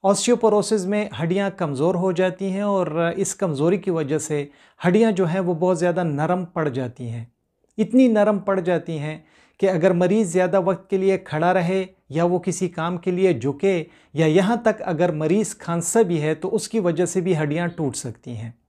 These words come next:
Osteoporosis की वजह से जो हड्डियाँ टूटती हैं तो वो ज़्यादातर जो कलाई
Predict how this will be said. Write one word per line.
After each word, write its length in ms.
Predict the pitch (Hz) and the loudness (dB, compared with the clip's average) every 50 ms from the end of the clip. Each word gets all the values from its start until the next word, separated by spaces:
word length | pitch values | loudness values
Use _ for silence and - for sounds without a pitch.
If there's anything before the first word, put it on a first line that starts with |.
| _ _ _ - | _ _ _ 4
Osteoporosis 800 | 214 226 220 - - 285 277 277 247 233 233 226 226 254 226 - | 4 4 4 4 2 2 4 6 8 8 8 6 4 0 -6 -6
की 120 | - 240 | -4 -2
वजह 240 | 226 214 202 190 233 | 0 0 2 2 0
से 160 | 220 - 226 | 0 0 0
जो 160 | 170 165 196 | 0 2 2
हड्डियाँ 380 | 180 160 190 175 202 214 214 214 | 2 2 0 0 0 0 -2 -2
टूटती 440 | 208 - - 190 185 - - 226 233 | -4 -2 -2 -4 -4 -2 -2 -2 0
हैं 180 | 214 202 208 208 | 0 0 0 -2
तो 140 | 214 208 185 | -2 -2 0
वो 160 | 170 202 202 | 2 2 0
ज़्यादातर 540 | 160 160 170 180 180 196 208 202 214 208 190 | 2 2 0 2 2 0 0 0 0 -2 -2
जो 160 | 170 147 175 165 | 0 0 -2 -2
कलाई 540 | 170 - 165 143 143 156 190 220 233 226 | -2 -2 -2 0 2 4 4 4 4 2